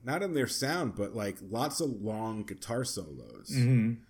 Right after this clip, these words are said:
Speaker 1: And the unique thing about the band was the interplay of their two lead guitarists and how they'd sort of, like,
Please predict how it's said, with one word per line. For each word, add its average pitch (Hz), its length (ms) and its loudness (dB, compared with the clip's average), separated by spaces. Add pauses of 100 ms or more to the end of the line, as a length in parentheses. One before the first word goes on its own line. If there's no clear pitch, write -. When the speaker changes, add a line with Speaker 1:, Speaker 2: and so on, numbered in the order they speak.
(480)
Speaker 1:
And 107 460 0
the 117 100 2
unique 104 440 -2
thing 107 320 -2
about 98 320 -2
the 101 80 -4
band 101 360 -2
was 90 200 -6
the - 180 -10 (120)
interplay 98 720 -2
of 80 160 -12
their 85 120 -6
two 85 320 -8
lead 80 220 -8
guitarists 76 500 -12
and 92 120 -8
how 95 100 -8
they'd 90 180 -10
sort 92 200 -6
of, 87 120 -12
like, 87 160 -10